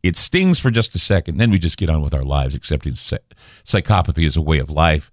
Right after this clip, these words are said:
and an accident of our existence. But reality is becoming cruel. It, it, it, reality is a cruel teacher.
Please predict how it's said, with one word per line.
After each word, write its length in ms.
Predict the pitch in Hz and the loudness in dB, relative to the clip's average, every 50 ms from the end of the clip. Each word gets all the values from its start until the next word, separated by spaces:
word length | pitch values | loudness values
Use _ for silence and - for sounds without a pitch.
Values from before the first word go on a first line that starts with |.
| _ _ _ _ _ _ _ _ _ _ | _ _ _ _ _ _ _ _ _ _
and 140 | - 113 110 | -2 0 0
an 60 | 107 - | 0 0
accident 400 | 123 104 104 - - - 98 95 | 0 -2 0 0 0 2 2 2
of 80 | 82 | 4
our 120 | 87 85 80 | 4 2 2
existence. 440 | 76 - - 90 85 - - - - | 0 -2 -2 -4 -4 -4 -6 -4 -2
But 120 | 139 135 | -2 0
reality 460 | 123 120 123 143 175 220 254 247 196 | 0 2 2 2 2 2 0 2 0
is 100 | 165 147 | 0 0
becoming 360 | 135 120 - - 143 123 110 | 0 -2 -2 0 0 0 0
cruel. 520 | 113 - - - 120 101 85 64 - - 73 - | -2 -4 -2 0 0 0 0 0 -4 -8 -4 -4
It, 140 | 113 120 | -2 0
it, 160 | 123 123 - - | 0 -2 -2 -4
it, 240 | - - 113 - | -6 -10 -8 -4
reality 440 | - 160 190 208 214 220 208 170 139 | -2 0 2 2 2 2 2 2 0
is 120 | 131 113 117 | 0 0 -2
a 40 | |
cruel 260 | - - - 120 101 - | -2 0 2 2 2 2
teacher. 500 | - - 82 - - - - - - | 0 -4 -6 -6 -8 -10 -12 -14 -16